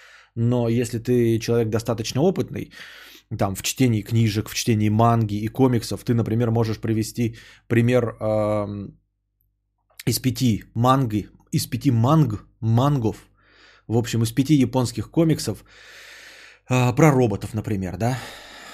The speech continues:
Можешь привести пример из семи японских мангов, а, про гомосексуализм.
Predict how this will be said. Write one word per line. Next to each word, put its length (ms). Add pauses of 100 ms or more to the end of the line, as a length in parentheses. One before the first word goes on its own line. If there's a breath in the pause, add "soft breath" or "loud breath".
(320 loud breath)
Можешь 300
привести 400
пример 320
из 160
семи 260
японских 580
мангов, 500 (500 loud breath)
а, 440
про 260
гомосексуализм. 1000